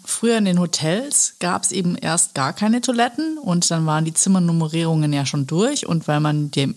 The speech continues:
der Toilette keine eigene Zimmernummer geben wollte, hat sie die, die Nummer null oder die Nummer null null bekommen.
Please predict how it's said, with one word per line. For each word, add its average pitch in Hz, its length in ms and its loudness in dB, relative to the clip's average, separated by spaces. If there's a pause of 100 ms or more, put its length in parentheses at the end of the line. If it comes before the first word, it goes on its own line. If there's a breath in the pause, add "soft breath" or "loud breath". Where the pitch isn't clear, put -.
der 139 160 -2
Toilette 170 400 -2
keine 156 360 0
eigene 190 400 2
Zimmernummer 196 540 2
geben 151 320 0
wollte, 147 460 0 (400)
hat 165 180 0
sie 170 100 2
die, 156 220 0
die 156 160 -2
Nummer 147 220 4
null 247 480 4
oder 175 160 4
die 170 140 0
Nummer 170 220 4
null 170 300 4
null 156 240 2
bekommen. 131 540 -2